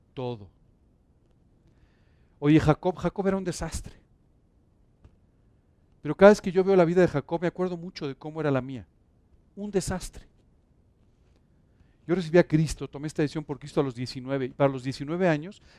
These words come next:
ya había hecho un desastre. O sea, yo fui más rápido que Jacob. Este, había hecho ya un desastre, esa es la verdad. Y muchas áreas de mi vida estaban completamente destruidas.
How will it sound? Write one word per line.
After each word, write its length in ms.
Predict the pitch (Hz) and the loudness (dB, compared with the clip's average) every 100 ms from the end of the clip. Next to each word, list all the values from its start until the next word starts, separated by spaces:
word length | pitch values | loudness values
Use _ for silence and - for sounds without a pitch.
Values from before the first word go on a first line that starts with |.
| - | 4
ya 80 | 202 | 6
había 120 | 202 | 6
hecho 140 | 202 | 2
un 60 | 208 | -6
desastre. 460 | 190 185 190 - - _ _ _ _ _ _ _ _ _ _ _ | -6 -8 -10 -14 -20 _ _ _ _ _ _ _ _ _ _ _
O 80 | 139 | -4
sea, 140 | 156 | -4
yo 100 | 165 | -2
fui 140 | - | -6
más 120 | 165 147 | -4 -2
rápido 300 | - - - | -4 -8 -18
que 80 | |
Jacob. 320 | 120 117 - 117 _ _ _ _ _ | -12 -12 -14 -20 _ _ _ _ _
Este, 340 | 135 - 143 123 _ _ _ _ - - | -8 -2 -2 -2 _ _ _ _ -10 4
había 160 | 165 | 8
hecho 160 | 214 214 | 8 6
ya 120 | 214 | -2
un 60 | 220 | 0
desastre, 560 | 202 - - - - - | 0 0 0 0 -4 -4
esa 160 | 170 | -4
es 80 | 185 | 2
la 80 | 170 | 2
verdad. 280 | 160 156 160 - _ _ _ _ _ _ _ _ _ | 2 -4 -10 -16 _ _ _ _ _ _ _ _ _
Y 100 | - | -4
muchas 300 | 180 233 220 | -2 -2 2
áreas 200 | 220 214 | 4 4
de 60 | 180 | 2
mi 100 | 165 | -4
vida 180 | 175 180 | -4 -4
estaban 280 | - 190 185 | 0 -2 -2
completamente 880 | 175 165 196 220 - 190 190 185 | -6 0 4 6 6 2 0 -4
destruidas. 640 | 175 - 147 165 143 87 _ | -6 -6 -12 -12 -14 -20 _